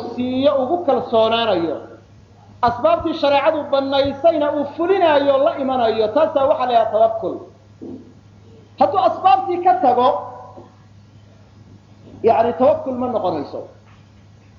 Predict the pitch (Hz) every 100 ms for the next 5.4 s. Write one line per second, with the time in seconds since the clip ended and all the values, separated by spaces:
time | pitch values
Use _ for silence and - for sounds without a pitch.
0 | - - - - - - - - - -
1 | - - - - - - 208 208 226 240
2 | 233 202 190 156 143 127 - - - -
3 | - - - - - - - - 196 202
4 | 262 254 254 254 247 247 240 262 247 226
5 | 214 220 247